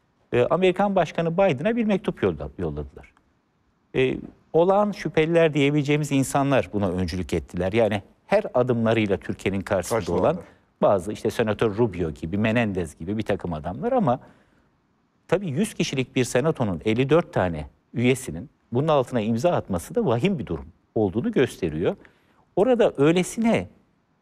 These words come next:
Speaker 1: haksız ithamlar var ki mesela burada biz defalarca konuştuk.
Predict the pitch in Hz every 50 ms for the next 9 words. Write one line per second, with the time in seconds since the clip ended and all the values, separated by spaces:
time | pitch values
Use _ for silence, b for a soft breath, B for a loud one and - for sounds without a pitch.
0 | _ _ _ - - 135 131 - - - 247 - 160 131 - 147 131 131 135 123
1 | 127 165 240 262 240 - - 131 143 151 143 - 151 135 139 139 143 143 143 139
2 | 135 131 135 127 131 143 135 - - 123 113 104 101 117 123 143 - - 123 107
3 | 95 90 - - 220 - -